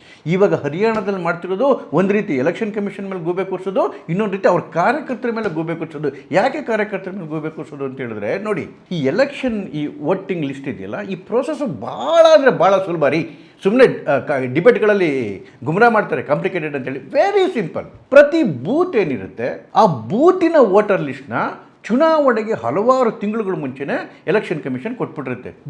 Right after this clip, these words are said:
ಬೂತ್ ವೈಸ್ ಜನಕ್ಕೂ ಸಿಗುತ್ತೆ ಆಕ್ಸೆಸ್, ಅದು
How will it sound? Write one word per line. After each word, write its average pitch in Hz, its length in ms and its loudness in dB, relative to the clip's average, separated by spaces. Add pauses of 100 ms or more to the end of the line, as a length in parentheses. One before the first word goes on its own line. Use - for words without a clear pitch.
(100)
ಬೂತ್ 359 340 8
ವೈಸ್ 135 600 2
ಜನಕ್ಕೂ 175 340 0
ಸಿಗುತ್ತೆ 196 340 0
ಆಕ್ಸೆಸ್, 180 340 -2
ಅದು 196 360 -4